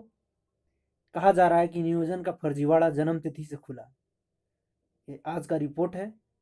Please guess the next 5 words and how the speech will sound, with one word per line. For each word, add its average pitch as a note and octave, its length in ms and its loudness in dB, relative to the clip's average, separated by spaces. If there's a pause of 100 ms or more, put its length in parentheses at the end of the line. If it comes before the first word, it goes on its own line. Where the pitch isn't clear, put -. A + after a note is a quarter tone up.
(120)
जो D3 180 -8
कि D#3+ 160 -10 (2000)
हिंदुस्तान D3+ 480 -4
से F#3 140 -4
है G3 200 -6